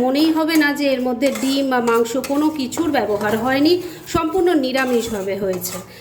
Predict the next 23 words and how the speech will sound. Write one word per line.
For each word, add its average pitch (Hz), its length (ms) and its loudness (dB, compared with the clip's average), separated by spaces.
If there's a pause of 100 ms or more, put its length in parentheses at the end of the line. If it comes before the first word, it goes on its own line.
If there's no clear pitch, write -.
(100)
সেটা 254 180 0 (220)
একবার 330 300 -2 (100)
তৈরি 262 280 0
করতে 311 280 0
হবে, 330 160 0 (140)
তবেই 240 380 0
বুঝবেন। 175 380 -6 (1120)
মিনিটখানেক 339 560 4 (100)
সময় 285 340 0
নিয়ে 349 200 0
মশলাটাকে 269 580 -2
কষিয়ে 233 420 0
নিয়েছি। 285 340 -2 (200)
এবার 254 240 2
ভেজে 247 280 2
রাখা 247 200 -2 (160)
সয়াবিন 285 460 0
দিয়ে 302 200 0
দিলাম, 294 220 0 (640)
এর 302 180 2
সাথেই 330 380 0
দিয়ে 262 220 0
দিলাম 254 240 -2